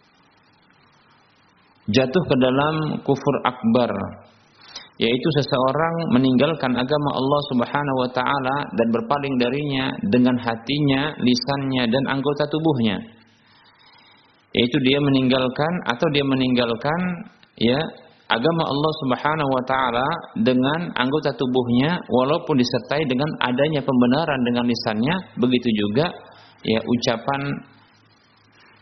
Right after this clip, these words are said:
eh, pembenaran dengan hatinya dan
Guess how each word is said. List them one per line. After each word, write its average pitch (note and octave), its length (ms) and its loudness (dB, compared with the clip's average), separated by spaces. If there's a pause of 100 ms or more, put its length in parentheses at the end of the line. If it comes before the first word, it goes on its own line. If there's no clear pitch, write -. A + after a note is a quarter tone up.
eh, A2 480 2 (560)
pembenaran C#3 480 4
dengan B2 240 2
hatinya A#2+ 520 0 (440)
dan A2 240 2